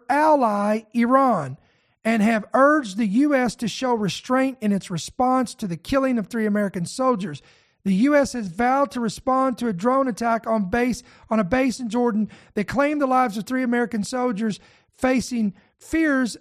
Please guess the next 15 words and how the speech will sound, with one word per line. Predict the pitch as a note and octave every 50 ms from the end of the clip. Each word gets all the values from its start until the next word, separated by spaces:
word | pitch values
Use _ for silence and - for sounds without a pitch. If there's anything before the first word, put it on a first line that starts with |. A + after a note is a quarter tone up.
| _ _ -
of | B3 A#3+ A3
an | A3+ A3+ A3+ - -
escalating | B3+ D4 D#4 D4 - - - C#4+ C#4 C4+ C4 C4 B3 B3 A#3
Middle | A#3 A#3+ C#4 C#4 C#4 B3+
East | - B3+ C4 A#3+ - -
conflict. | - C4 B3+ B3+ A#3 - A3 G#3 F#3 - - - - - -
Well, | B3+ C#4 C#4 C#4+
isn't | D#4 D#4+ F4 F4 - G4+ F#4+
that | - E4+ E4+ E4+
interesting? | D#4 D#4 E4 D#4 - C4 G#3 - - G3 D3+ B2+ A#2+ - _ _ _ _ _ _ _ _ _ _ _ _ _
So | - - C#4 C#4 C#4+
here | B3 A3+ C4+ D#4+ F4+ F#4+ F#4+
is | D#4 D4+ D4+ C#4+ C#4+ C4+ A3 - - - _ _ _ _ _ _ _ _ -
two | - C#4+ E4+ F4 F4
nations | E4 D4 C#4+ D4 C4 G#3 - - A3 G#3 A3 A#3 A3 -